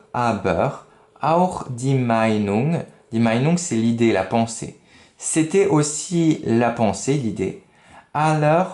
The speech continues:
Wolfdamen der Gegend. Der Gegend, ça veut dire la région. Wolfdamen, vous arrivez peut-être à trouver ce que c'est, c'est les dames loups, les femmes des loups.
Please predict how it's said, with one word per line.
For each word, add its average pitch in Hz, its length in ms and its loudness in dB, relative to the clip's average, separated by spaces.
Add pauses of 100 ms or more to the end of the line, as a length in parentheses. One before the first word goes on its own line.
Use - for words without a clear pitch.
(120)
Wolfdamen 120 1400 0 (520)
der 127 400 -2
Gegend. 101 600 0 (600)
Der 120 160 0
Gegend, 131 300 2
ça 131 140 -2
veut 107 80 2
dire 123 180 -2
la 110 120 0
région. 98 340 0
Wolfdamen, 135 760 0
vous 131 160 -2
arrivez 113 240 2
peut-être 139 220 -2
à 123 40 0
trouver 107 200 -2
ce - 80 -6
que 110 80 -8
c'est, 170 220 -2
c'est 123 180 -6
les 120 280 -2 (720)
dames 135 420 0
loups, 110 240 2
les 98 100 2
femmes 151 400 0
des 117 160 0
loups. - 160 -8